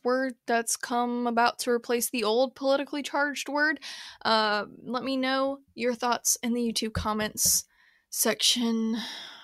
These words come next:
I'm so tired of talking. It isn't even funny. Okay. <laughs> Okay, so let, let me know what you think about this issue in the YouTube comments section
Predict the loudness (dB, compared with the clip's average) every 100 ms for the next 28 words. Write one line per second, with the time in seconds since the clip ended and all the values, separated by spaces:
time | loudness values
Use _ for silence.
0 | -20 -20 _ _ _ _ _ _ _ _
1 | _ 0 2 4 4 4 4 4 4 4
2 | 2 0 2 0 -2 -4 -10 _ 0 4
3 | 6 6 4 2 2 0 -4 -10 _ _
4 | _ _ _ _ _ _ -2 2 6 4
5 | 2 _ _ _ 0 2 4 4 4 4
6 | -2 -6 -10 -18 _ _ -20 -18 -10 -8
7 | -4 0 0 0 4 6 8 8 6 8
8 | 10 10 6 2 0 2 4 4 4 0
9 | 2 0 0 0 4 4 4 2 0 -2
10 | -2 -2 0 4 4 4 0 2 2 2
11 | 0 0